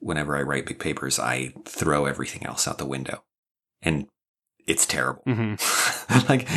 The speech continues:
Speaker 1: it's an, it's, it's one hundred percent an excuse, right?
Speaker 2: Yeah.
Speaker 1: I would write better papers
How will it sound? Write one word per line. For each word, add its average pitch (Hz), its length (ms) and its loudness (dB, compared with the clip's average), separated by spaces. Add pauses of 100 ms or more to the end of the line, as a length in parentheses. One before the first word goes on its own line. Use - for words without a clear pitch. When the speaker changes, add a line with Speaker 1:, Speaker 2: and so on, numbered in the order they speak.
Speaker 1:
it's 113 120 4
an, 123 140 6
it's, 113 180 6
it's 110 180 4
one 107 160 10
hundred 120 220 8
percent 98 300 6
an 71 60 0
excuse, - 600 2
right? 73 100 0
Speaker 2:
Yeah. 127 140 6
Speaker 1:
I 101 40 8
would 101 180 6
write 95 440 2
better 95 340 6
papers - 760 -4